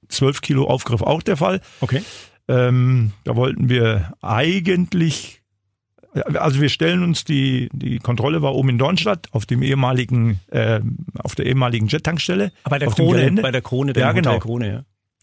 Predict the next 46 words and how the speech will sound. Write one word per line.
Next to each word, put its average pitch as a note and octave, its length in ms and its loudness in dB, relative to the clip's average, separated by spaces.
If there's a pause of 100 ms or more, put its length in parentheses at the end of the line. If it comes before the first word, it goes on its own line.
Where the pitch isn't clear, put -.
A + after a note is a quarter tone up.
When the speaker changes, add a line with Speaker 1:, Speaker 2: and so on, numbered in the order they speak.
(100)
Speaker 1:
Das - 140 -6
hat B2 180 -2
die A2 140 2
Verwalt-, A#2 440 -2
Zollverwaltung A#2+ 540 2
angemietet, E3 520 2
das F3+ 160 0
Gelände. E3+ 420 2 (640)
Da B2 100 -4
wollten C3 320 -2
wir A2+ 240 0 (240)
den, G#2+ 460 2
ähm, G2+ 480 0 (260)
Reisebus B2+ 400 0
dann B2+ 140 0
kontrollieren B2 440 2
und E3 60 2
dann C3+ 80 -2
stellen C#3 240 0
wir C3 80 2
uns B2 140 -4
die B2+ 80 -2
Leute D3+ 320 0
immer E3+ 180 0
mit D3 180 2
dem C#3 100 0
Gepäck - 480 -4 (240)
in C3+ 140 2
einer C3 240 0
langen B2 300 2 (120)
Reihe G#2+ 300 0
auf. G2+ 280 -6 (360)
Speaker 2:
Mhm. A2 240 -2
Speaker 1:
Ähm, A2+ 300 2
und A#2 140 0
da A#2+ 120 2
waren's C#3+ 360 -2
diesmal C3 320 0
so C3+ 140 2
viele, C#3 260 2
dass A#2 180 -2
wir - 80 -4
zwei C3+ 220 0
Reihen F3+ 180 0
gebildet F#3+ 320 2
haben. G3 280 0